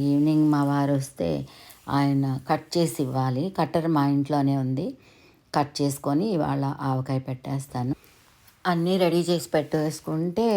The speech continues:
కట్ చేసిన తర్వాత అన్నీ కలిపేసుకోవచ్చు. ఇంకా మా బయట ఇలా ఉంటుంది. ఇవన్నీ కూడా ఆ స్వింగు, ఆ షూ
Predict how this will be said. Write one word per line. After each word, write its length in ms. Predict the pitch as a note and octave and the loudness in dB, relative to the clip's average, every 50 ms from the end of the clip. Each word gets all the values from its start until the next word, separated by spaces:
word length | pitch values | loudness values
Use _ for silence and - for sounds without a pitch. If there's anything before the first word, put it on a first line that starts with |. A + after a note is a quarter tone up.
| F3+ E3 D#3+ D#3 D3+ - | 2 2 0 -2 -4 -4
కట్ 240 | - E3+ D3+ - - | -2 -2 -2 -2 -4
చేసిన 380 | - E3 D#3+ D#3+ D#3+ F#3 D#3+ D#3+ D3+ | -2 0 0 0 0 -2 -4 -2 0
తర్వాత 460 | D#3+ D3+ D3 C#3+ D#3 D3+ D#3 C#3 - G#3 | 0 0 0 0 0 0 0 0 -2 -2
అన్నీ 280 | F#3 E3 D#3 D3+ D3+ | 0 0 0 0 0
కలిపేసుకోవచ్చు. 1000 | C#3 C#3 C3+ C3 C3 - C3+ C3+ C3+ - - C3 C3 B2+ B2+ B2+ - - C#3+ D#3 F3+ G3+ G#3+ - _ _ _ _ _ _ _ _ _ _ _ _ _ _ _ _ _ _ _ _ - - | 0 0 0 0 0 -2 -4 -4 -4 -6 -6 -6 -4 -4 -6 -8 -8 -6 -4 -4 -4 -6 -8 -12 _ _ _ _ _ _ _ _ _ _ _ _ _ _ _ _ _ _ _ _ -8 -6
ఇంకా 200 | D#3+ D#3 D3 D#3+ | -4 -2 -2 0
మా 180 | D3+ D#3 D3+ D3 | 0 2 2 2
బయట 320 | C#3+ D3 C#3+ C#3+ D3+ C#3+ E3+ | 4 4 4 4 4 4 2
ఇలా 200 | D#3 D3 C#3+ C#3+ C#3 | 2 4 4 4 4
ఉంటుంది. 520 | C#3 C#3 C3+ C3+ C#3+ C#3 C#3 C3+ C#3 D3 F3 F#3+ F#3+ - _ _ _ _ _ _ _ _ _ _ _ _ _ _ _ _ _ _ _ _ _ _ _ _ _ _ _ _ _ _ _ _ _ _ _ _ _ _ _ _ _ _ _ _ _ _ _ _ _ _ _ _ _ _ _ _ _ _ - - - - - - _ - - | 2 2 2 2 2 2 4 4 4 2 2 0 -2 -6 _ _ _ _ _ _ _ _ _ _ _ _ _ _ _ _ _ _ _ _ _ _ _ _ _ _ _ _ _ _ _ _ _ _ _ _ _ _ _ _ _ _ _ _ _ _ _ _ _ _ _ _ _ _ _ _ _ _ -20 -20 -20 -20 -20 -20 _ -8 -4
ఇవన్నీ 500 | D#3 D3+ D3 D3 D3+ D3+ D#3+ E3 F3 F3 | -2 0 0 2 2 2 2 0 0 0
కూడా 280 | D#3+ F3+ E3 D#3+ D#3 D#3 - - | 0 0 0 0 0 -2 -2 -2
ఆ 100 | C#3+ D#3 D#3 | -2 -2 -2
స్వింగు, 540 | C3+ - - D#3 D3+ D3+ D3+ D3 C#3+ D3 D3 C#3+ C#3+ D3 C#3+ C#3+ - | -2 -2 0 2 2 2 2 4 2 4 4 4 4 4 2 0 0
ఆ 80 | D3 D3+ D3 | 0 0 0
షూ 200 | - - - | -2 -2 -2